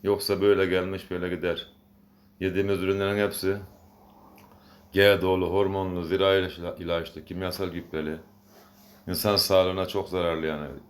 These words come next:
Belki on yıl sonra çıkar onun zararı. Şu anda çıkmaz yediğiniz, pazardan alıp yediğiniz sebzelerin, meyvelerin zararları yıllar sonra çıkıyor arkadaşlar.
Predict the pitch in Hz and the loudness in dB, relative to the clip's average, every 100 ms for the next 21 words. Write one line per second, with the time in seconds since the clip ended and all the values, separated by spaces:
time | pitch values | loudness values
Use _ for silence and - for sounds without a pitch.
0 | - _ - _ - - _ 82 98 98 | -20 _ -20 _ -20 -20 _ -2 0 0
1 | 104 101 107 104 95 98 101 95 - 90 | 2 4 4 2 0 0 -2 -2 -4 -4
2 | 87 85 80 82 80 78 - - - 95 | -2 -4 -2 -2 -2 -4 -8 -18 -6 -4
3 | 90 85 - 85 92 78 87 87 87 80 | -2 -4 -8 -4 -4 -2 -4 -2 -4 -6
4 | - - - - - - - 92 90 92 | -10 -20 -20 -20 -20 -20 -4 0 4 4
5 | 92 92 87 87 87 80 87 82 73 85 | 2 0 -2 -2 -4 -4 -4 -6 -6 -6
6 | - 85 85 85 85 85 85 85 78 - | -4 -4 -4 -4 -4 0 0 -2 -8 -16
7 | - - - - - 92 92 92 87 87 | -20 -20 -20 -20 -2 2 4 4 0 0
8 | 98 92 98 98 - 95 90 - 82 78 | 0 2 2 2 0 -4 -4 -6 -6 -4
9 | 80 78 76 - 69 - | -4 -6 -8 -10 -16 -18